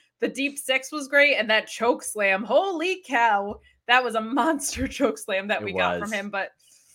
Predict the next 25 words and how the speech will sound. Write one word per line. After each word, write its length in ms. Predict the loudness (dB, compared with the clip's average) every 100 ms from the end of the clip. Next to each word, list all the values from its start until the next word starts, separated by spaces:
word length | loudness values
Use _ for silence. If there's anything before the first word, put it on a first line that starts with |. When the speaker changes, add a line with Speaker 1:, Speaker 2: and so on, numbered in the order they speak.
| _ _
Speaker 1:
um, 460 | 2 4 4 0 -12 4
yeah, 280 | 4 4 2
Corbin 340 | 2 2 0
and, 160 | -2 -2
and 220 | -4 -2
Pat 180 | 0 2
McAfee 420 | 2 -2 -4 -10
really 400 | -6 -4 -6 -6 -12
intrigues 440 | -10 -10 -10 -10
me. 140 | -8
This 280 | -6 -8 -8 _ _
match 360 | -2 0 0 -4
did 160 | -10 -4
not. 240 | -2 -2
I've 120 | -4
seen 220 | -8 -10
it 80 | -6
a 60 | -6
hundred 300 | -6 -10 -4
times. 340 | 0 0 0
I 100 | -6
felt 180 | -6 -6
like 140 | -6
the 80 | -8
whole 460 | -8 -8 -8 -10